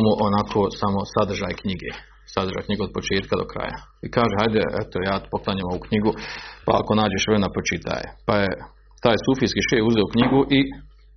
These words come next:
sreli su se nakon nekoliko dana, kaže: „Jesi li pogledao knjigu?” Kaže: „Jesam.” Kaže:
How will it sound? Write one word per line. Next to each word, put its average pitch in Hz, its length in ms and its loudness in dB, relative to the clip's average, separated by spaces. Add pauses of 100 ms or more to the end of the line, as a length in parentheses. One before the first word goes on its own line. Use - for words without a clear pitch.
(1400)
sreli 127 240 6
su - 120 -4
se 107 100 0 (100)
nakon 117 280 4
nekoliko 104 340 2 (120)
dana, 117 300 6 (1300)
kaže: 113 220 6 (100)
„Jesi 113 260 4
li 92 60 -6 (260)
pogledao 107 420 4
knjigu?” 120 280 6 (520)
Kaže: 98 240 2 (100)
„Jesam.” 104 260 -2 (960)
Kaže: 104 240 -2